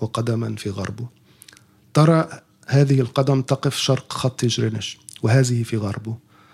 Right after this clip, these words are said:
لندن معتدة جدًا بنفسها، وأسيادها ظنوا أنهم مركز العالم، وقرروا أن يقسموا الأرض والسماء من هنا. منتهى الغرور. لكن هذا لا يعنينا كما تعرف،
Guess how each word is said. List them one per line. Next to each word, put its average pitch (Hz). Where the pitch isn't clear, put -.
لندن 139
معتدة 131
جدًا 120
بنفسها، 110
وأسيادها 120
ظنوا 123
أنهم 113
مركز 110
العالم، 104
وقرروا 135
أن 120
يقسموا 117
الأرض 120
والسماء 113
من 107
هنا. 107
منتهى 147
الغرور. 113
لكن 139
هذا 135
لا 135
يعنينا 120
كما 110
تعرف، 110